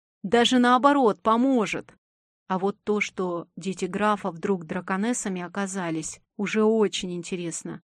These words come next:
Я даже и не помню уже, когда наш мир драконы покинули. Говорят, они наведываются сюда иногда, присматривают за нами. Кто ж это в графской родословной пошалил-то,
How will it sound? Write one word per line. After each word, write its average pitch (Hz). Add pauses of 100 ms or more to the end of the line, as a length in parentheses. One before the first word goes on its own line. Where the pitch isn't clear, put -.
(160)
Я 202
даже 208
и 226
не 226
помню 220
уже, 202
когда 214
наш 196
мир 202
драконы 208
покинули. 185 (220)
Говорят, 190
они 196
наведываются 190
сюда 185
иногда, 180 (280)
присматривают 185
за 190
нами. 175 (220)
Кто 233
ж -
это 220
в 202
графской 220
родословной 226
пошалил-то, 220